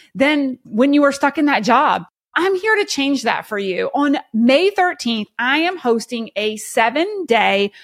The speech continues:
virtual intensive for people ready to build a business that gives them the freedom and life they've <laughs> been looking for. So how are we gonna do this? Over a jam-packed week, I'll spend about ninety minutes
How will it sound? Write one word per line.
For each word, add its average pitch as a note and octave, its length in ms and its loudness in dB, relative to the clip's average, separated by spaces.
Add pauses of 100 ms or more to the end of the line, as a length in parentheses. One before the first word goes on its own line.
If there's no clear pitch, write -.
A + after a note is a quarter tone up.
(240)
virtual C4+ 440 2
intensive B3 640 -2
for A#3+ 140 -4
people B3+ 480 0
ready D4+ 380 0
to F4 100 2
build C#4 180 2
a C4+ 80 2
business G#3 440 -6
that - 220 -8
gives D4 360 -2
them A#3 260 0 (140)
the A3 120 -4
freedom D4+ 720 0 (400)
and F#4 140 -4
life A#3+ 420 0 (140)
they've A3+ 480 0
<laughs> - 0 -
been B3 340 0
looking G#3+ 640 -2
for. E3+ 400 -4 (420)
So D#4+ 340 2 (140)
how G#3 240 0
are A#3+ 80 4
we C#4 120 0
gonna C#4+ 200 2
do C4 160 2
this? G#4+ 420 2 (400)
Over C#4+ 280 2
a C4 120 2
jam-packed E4+ 840 -2
week, G#3+ 340 -4
I'll C4 200 2
spend B3 440 -2
about G#3+ 300 0
ninety E4+ 520 0
minutes A#3 400 0